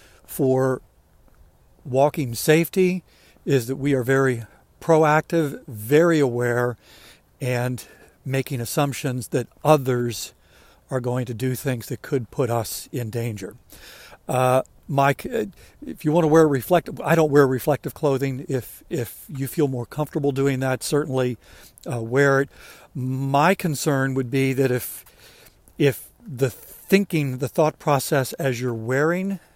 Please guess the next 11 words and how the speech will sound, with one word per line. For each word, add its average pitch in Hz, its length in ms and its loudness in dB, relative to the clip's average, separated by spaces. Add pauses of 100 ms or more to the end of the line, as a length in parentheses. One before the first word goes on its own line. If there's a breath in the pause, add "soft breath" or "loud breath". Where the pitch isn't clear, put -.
(260 soft breath)
reflective 175 480 -2
clothing 175 480 0
is 151 300 0
that - 220 -4
you're 139 240 0 (920 loud breath)
kind 143 160 -2
of 123 80 -4 (180)
putting 170 260 2
the 147 140 0
onus 143 440 -2
on 131 460 -2